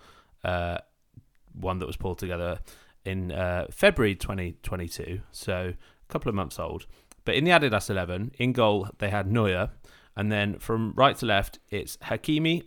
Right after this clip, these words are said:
Alaba, Ramos, and Alba in defence. Salah, Kante, Kroos, Bernardo Silva, and Messi, uh, sort of in the middle and, and wide. And then Benzema up front,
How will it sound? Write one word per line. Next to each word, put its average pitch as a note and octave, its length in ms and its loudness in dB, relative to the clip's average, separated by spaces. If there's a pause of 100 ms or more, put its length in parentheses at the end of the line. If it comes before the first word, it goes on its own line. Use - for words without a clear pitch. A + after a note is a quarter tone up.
Alaba, A2+ 600 4
Ramos, A2 520 0
and G#2 220 -6
Alba G#2 500 2
in G2+ 100 -6
defence. F#2 560 -4 (460)
Salah, C#3+ 520 4 (120)
Kante, G#2 580 0
Kroos, A2 520 -2 (340)
Bernardo A#2 400 2
Silva, G2+ 340 0
and G2+ 240 -2
Messi, F#2+ 500 -2 (420)
uh, F#2 160 0
sort - 200 -6
of F#2+ 60 -6
in F#2+ 80 -2
the F#2+ 80 -2
middle F#2 500 -4
and, F#2 300 -8
and F2 160 -10
wide. F#2 500 0
And G2+ 140 -2
then G2 120 -2
Benzema G2+ 680 0
up - 120 -6
front, F2+ 360 -4